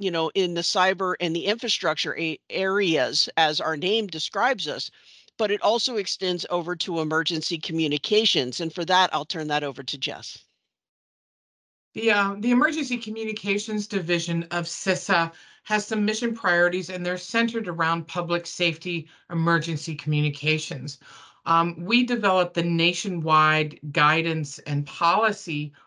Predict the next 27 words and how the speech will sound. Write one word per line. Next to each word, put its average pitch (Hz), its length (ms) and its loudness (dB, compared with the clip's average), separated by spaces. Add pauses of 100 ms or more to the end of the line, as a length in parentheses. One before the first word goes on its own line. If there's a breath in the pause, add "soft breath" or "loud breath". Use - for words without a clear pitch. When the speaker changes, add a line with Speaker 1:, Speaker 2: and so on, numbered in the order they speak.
(220 soft breath)
Speaker 2:
for 180 200 -2
communications 156 920 -4
within 151 380 -2
the 151 80 0
United 147 400 0
States, 147 480 0 (420 soft breath)
um, 151 440 4
the 143 240 0
territories, 170 800 0
and, 151 500 0
uh, 139 320 2
the 147 260 0
states 156 460 0
as 139 140 -4
well. 156 340 4 (480 soft breath)
We 175 140 2
manage 175 400 2
funding 190 640 2
and 170 180 0
sustainment 175 880 0 (160)
for 175 300 2
our 160 140 2
stakeholders, 180 720 0
including 165 460 -2
tribal 175 340 0
stakeholders, 165 720 -2
to, 143 260 -2